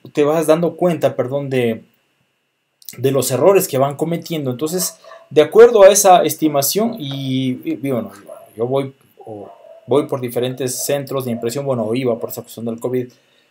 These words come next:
voy a tener que, vamos a tener que aguantarnos un poquito más de tiempo, pero cuando yo iba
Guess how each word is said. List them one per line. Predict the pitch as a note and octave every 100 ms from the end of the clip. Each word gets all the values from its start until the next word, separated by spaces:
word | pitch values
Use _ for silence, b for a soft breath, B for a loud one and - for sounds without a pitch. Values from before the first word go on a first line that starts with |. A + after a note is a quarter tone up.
| _
voy | - B2
a | A#2+
tener | A#2+ A#2+ A#2+
que, | A#2+
vamos | A#2 A2 C3 B2+
a | B2+
tener | A#2+ A#2+ B2
que | B2 A2 G2 - _ - -
aguantarnos | G#2+ A2+ C3 C3+
un | C3+ C3
poquito | C3 B2+ C3
más | C3+
de | C3
tiempo, | D#3 F3
pero | F#3 F3+
cuando | F3+ F3
yo | F3
iba | G3+ G#3+ G#3+